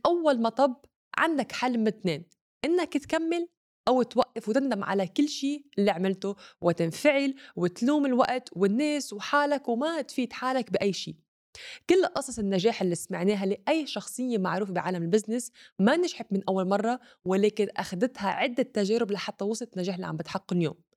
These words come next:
ببداية رحلتي الريادية واجهت فشل أكيد، بس بدل ما أترك كل شي بدايته اتعلمت من التجربة نفسها، شوف وين الخطأ،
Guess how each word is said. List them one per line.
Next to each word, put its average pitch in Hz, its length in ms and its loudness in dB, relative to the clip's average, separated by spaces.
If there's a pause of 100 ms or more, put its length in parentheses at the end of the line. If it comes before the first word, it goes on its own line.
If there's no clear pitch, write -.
(320)
ببداية 294 340 4
رحلتي 302 300 2
الريادية 185 600 4
واجهت 262 400 0
فشل 269 300 -4
أكيد، 180 460 0 (260)
بس 233 200 0
بدل 330 300 2
ما 220 60 4
أترك 262 420 -4
كل 339 140 0
شي 320 200 -4
بدايته 226 640 2
اتعلمت 214 580 4
من 240 60 4
التجربة 202 440 2
نفسها، 170 320 -2
شوف 294 320 -4
وين 269 120 4
الخطأ، 233 380 0